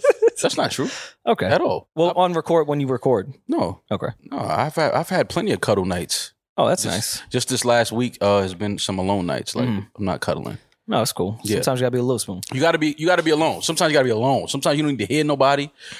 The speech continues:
Speaker 1: Sometimes you need to walk around the house and just do what the fuck
Speaker 2: Mm.
Speaker 1: you want. If you drop something, nobody's telling, "Hey, wipe that up. Shut
Speaker 2: Yeah,
Speaker 1: the fuck
Speaker 2: yeah.
Speaker 1: up. Leave that there. Let it drip dry."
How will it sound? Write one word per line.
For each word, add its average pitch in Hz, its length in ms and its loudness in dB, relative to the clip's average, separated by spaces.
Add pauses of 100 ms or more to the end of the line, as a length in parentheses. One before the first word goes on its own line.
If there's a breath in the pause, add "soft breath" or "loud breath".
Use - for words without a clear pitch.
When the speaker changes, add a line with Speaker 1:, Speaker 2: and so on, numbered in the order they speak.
Speaker 1:
Sometimes 131 320 0
you 135 40 -4
need 127 140 0
to 120 60 0
walk 127 260 2
around 123 240 0
the 110 80 2
house 131 380 2
and 104 80 -4
just 104 180 -6
do 127 120 0
what 123 100 -4
the - 80 -2
fuck 117 240 0
Speaker 2:
Mm. 113 100 -2
Speaker 1:
you 127 80 -2
want. 120 140 0
If - 80 -8
you 107 80 -4
drop 117 320 2
something, 123 280 -2
nobody's 113 320 2
telling, 135 220 0
"Hey, 165 180 2
wipe 131 260 2
that 170 120 4
up. 160 180 2
Shut - 160 -4
Speaker 2:
Yeah, 127 100 2
Speaker 1:
the 117 80 4
fuck 101 120 0
Speaker 2:
yeah. - 60 0
Speaker 1:
up. 98 80 -4
Leave 139 100 -2
that 107 140 0
there. 87 160 -4 (260 loud breath)
Let 120 140 0
it 127 80 -2
drip 117 160 0
dry." 85 240 2